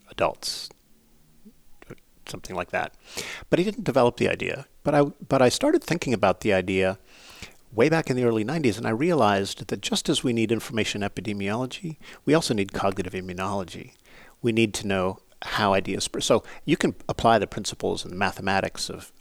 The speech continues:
of epidemiology to study how memes spread online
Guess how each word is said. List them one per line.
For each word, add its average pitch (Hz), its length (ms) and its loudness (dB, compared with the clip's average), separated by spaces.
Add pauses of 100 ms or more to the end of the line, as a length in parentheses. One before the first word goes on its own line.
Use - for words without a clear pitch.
of 113 220 -2
epidemiology 101 800 -2
to - 120 -6
study 92 380 -2
how 92 480 0 (400)
memes 98 440 -2
spread - 320 -2 (420)
online 90 520 -4